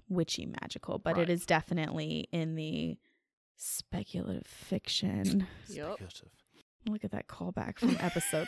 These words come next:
Speaker 2: <laughs>
Speaker 1: one. Um, if you like romance, I would say, um, Seven Days in June. It's not in the bodice ripper, page turner kind of romance, but it's,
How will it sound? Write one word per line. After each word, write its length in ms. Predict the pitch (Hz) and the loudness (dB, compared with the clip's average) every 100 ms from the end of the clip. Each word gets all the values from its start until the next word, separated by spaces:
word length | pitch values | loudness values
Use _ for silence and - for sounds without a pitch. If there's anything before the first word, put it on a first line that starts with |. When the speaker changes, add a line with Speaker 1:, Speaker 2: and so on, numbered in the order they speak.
| - | -2
Speaker 2:
<laughs> 60 | |
Speaker 1:
one. 400 | 165 151 165 202 - - 262 - 262 240 427 254 - 226 226 - | -2 4 4 6 2 2 0 0 -4 -2 -2 -4 -6 -8 -4 4
Um, 480 | 190 190 190 190 196 | 6 8 6 4 6
if 160 | 214 226 | 4 10
you 120 | 226 | 12
like 260 | 214 196 - | 12 12 8
romance, 1200 | 196 185 196 202 214 240 254 277 269 - - - _ _ _ _ _ - | 0 8 12 12 12 12 12 10 8 6 6 4 _ _ _ _ _ 8
I 120 | 220 | 10
would 180 | 302 277 | 12 8
say, 540 | - 254 254 254 254 - | 10 10 12 12 10 10
um, 760 | 185 180 180 180 180 175 175 - _ _ _ _ - - | 10 12 12 10 8 4 0 -6 _ _ _ _ -10 0
Seven 320 | - 202 208 | 8 10 12
Days 320 | 202 196 214 | 10 10 10
in 220 | 208 214 | 8 8
June. 500 | 196 180 175 170 170 - | 6 8 8 10 6 8
It's 200 | 190 - | 8 8
not 380 | 190 190 202 220 - | 10 12 10 8 6
in 240 | 208 208 | 8 10
the 500 | 202 196 190 190 180 - _ _ _ _ _ _ _ | 8 8 8 8 6 2 _ _ _ _ _ _ _
bodice 320 | 196 196 180 | 12 12 10
ripper, 300 | 190 - 185 | 6 6 4
page 400 | - 180 180 196 | 6 4 4 2
turner 800 | - 185 180 185 185 185 180 180 185 | 2 4 6 8 8 8 8 6 2
kind 360 | - 180 180 | 0 2 6
of 300 | 180 180 180 | 8 8 6
romance, 540 | 196 202 208 220 226 - | 2 4 4 6 4 4
but 240 | 185 170 | 6 6
it's, 400 | 170 160 - - | 6 2 0 -2